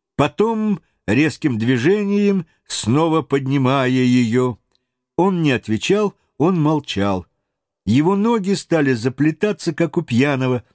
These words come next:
Гленарван посмотрел на Паганеля. Паганель спал на ходу.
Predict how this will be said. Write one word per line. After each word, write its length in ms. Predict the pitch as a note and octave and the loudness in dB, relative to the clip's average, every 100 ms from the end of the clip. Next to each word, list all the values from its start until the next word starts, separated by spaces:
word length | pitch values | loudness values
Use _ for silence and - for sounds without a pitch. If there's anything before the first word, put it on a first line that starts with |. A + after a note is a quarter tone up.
| _ _ _ _ _ | _ _ _ _ _
Гленарван 880 | - F2+ A#2+ C3 B2 B2 A#2+ A#2+ A2 | -6 0 2 2 0 0 0 -2 -4
посмотрел 680 | A2+ G2+ G#2+ G#2 G#2 G#2+ G2+ | -6 -6 -2 -2 0 0 0
на 160 | G2+ | -2
Паганеля. 800 | F#2+ F2+ F2 F2+ C3+ F#3 F#3 F3 - _ _ _ _ _ _ _ _ _ _ _ _ - | -4 -6 -4 0 0 2 0 -2 -8 _ _ _ _ _ _ _ _ _ _ _ _ -4
Паганель 640 | A#2+ C3 D3+ G#3+ A3 - _ _ _ _ - | 0 0 0 0 -2 -6 _ _ _ _ -10
спал 480 | - - D3+ F#3 G3 | -8 -2 -2 0 0
на 140 | C#3+ | -2
ходу. 380 | - F#2+ G#2 | -2 -4 -2